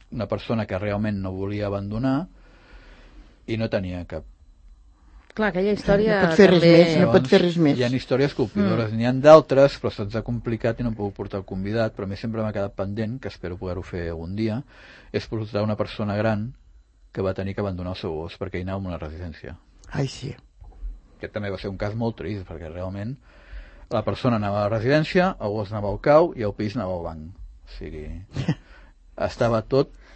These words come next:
Speaker 1: desmuntat.
Speaker 3: És que a vegades que, que, que és, és fort, eh?
Speaker 1: Ah,
Speaker 3: És
Speaker 1: aquesta
Speaker 3: fort.
Speaker 1: persona se li havia mort el fill,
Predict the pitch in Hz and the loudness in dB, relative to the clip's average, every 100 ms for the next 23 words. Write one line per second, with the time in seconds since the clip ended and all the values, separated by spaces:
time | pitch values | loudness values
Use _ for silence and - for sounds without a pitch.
0 | - - - - 226 98 98 92 85 76 | -16 -8 -8 -8 -6 -4 -4 -8 -6 -10
1 | - - - 180 165 160 165 170 - 165 | -10 -6 4 6 8 8 6 4 6 4
2 | - - 151 - - 139 160 - 185 - | 4 -2 -2 -2 -4 -4 -4 0 2 2
3 | 175 - 117 117 131 175 220 143 98 - | 0 0 0 0 0 0 0 -2 -2 -2
4 | 117 113 127 127 123 113 107 107 101 107 | -2 -2 -4 -2 -2 2 6 6 4 -6
5 | - 160 175 | 0 4 4